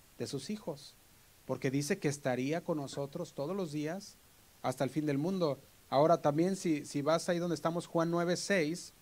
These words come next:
vemos lo que dice, dice Juan nueve seis y siete, dice, "Di-, dicho es, dicho esto,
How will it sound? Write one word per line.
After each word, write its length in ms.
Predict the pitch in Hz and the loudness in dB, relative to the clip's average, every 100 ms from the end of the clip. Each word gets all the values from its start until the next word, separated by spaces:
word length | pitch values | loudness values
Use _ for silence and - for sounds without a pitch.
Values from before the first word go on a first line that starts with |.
| - - - - - - - - | -20 -20 -20 -20 -20 -20 -14 -6
vemos 240 | 143 165 | -2 0
lo 120 | 156 | 0
que 120 | 151 | 0
dice, 320 | 143 175 170 143 | 0 0 0 -2
dice 400 | 147 151 127 110 - - - - - - - - - | -2 0 0 -2 -14 -20 -20 -20 -20 -20 -20 -20 -4
Juan 140 | 143 143 | 0 2
nueve 180 | 151 | 2
seis 200 | 147 151 | 2 0
y 40 | 147 | -2
siete, 300 | 165 185 151 | -2 0 0
dice, 240 | 143 147 | 0 -2
"Di-, 240 | 135 147 151 - - | 0 0 -2 -8 -8
dicho 340 | 139 208 214 | 0 2 2
es, 160 | 226 - - | 0 -2 -6
dicho 400 | 151 196 233 214 | -2 0 2 4
esto, 560 | 214 - - 143 165 | 2 0 0 0 0